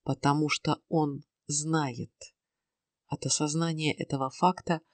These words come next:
по спине ворохом рассыпаются липкие мурашки. Неприятные. Хочется их стряхнуть вместе с мужским взглядом,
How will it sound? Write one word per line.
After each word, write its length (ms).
по 100
спине 500
ворохом 600
рассыпаются 960
липкие 540
мурашки. 720
Неприятные. 1000
Хочется 600
их 320
стряхнуть 760
вместе 380
с 100
мужским 400
взглядом, 560